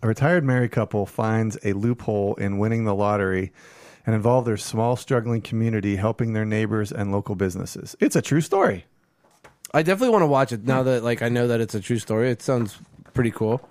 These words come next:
Speaker 2: and it's, it's twenty twenty-two. It's not
Speaker 1: Hmm.
Speaker 2: old at all.
Speaker 1: Um, Janet Amato mentioned Shawshank, which we also mentioned, and that's, um,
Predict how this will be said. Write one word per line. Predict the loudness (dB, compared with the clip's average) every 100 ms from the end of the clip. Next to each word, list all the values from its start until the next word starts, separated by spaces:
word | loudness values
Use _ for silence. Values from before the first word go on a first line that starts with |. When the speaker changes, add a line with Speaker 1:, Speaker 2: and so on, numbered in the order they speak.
| _
Speaker 2:
and | 0 0
it's, | 0 -4 -4
it's | -4 -6 -2
twenty | 0 2
twenty-two. | 0 -2 0 -2 -2
It's | -8 -8
not | -4 -4 -6 _ _
Speaker 1:
Hmm. | -4 -2
Speaker 2:
old | -2
at |
all. | -4 -8 -10 -20 _ _ _ _ _ _ _ _ _ _ -20 _ _ -2
Speaker 1:
Um, | 0 0
Janet | 0 0 0
Amato | 0 0 0
mentioned | 0 -2 -4 -8
Shawshank, | -2 2 2 2 -2 -2
which | -4 -6
we | -2 0
also | 0 -2 -2
mentioned, | -2 -2 -2 -4 -4
and | -2
that's, | -2 -4 -8 -12 -18 -20 -20 -20 -20 -20 -20 -20 -20 _ _ _ _ _ -12
um, | -6 -6 -6 -10 -10 -12 -16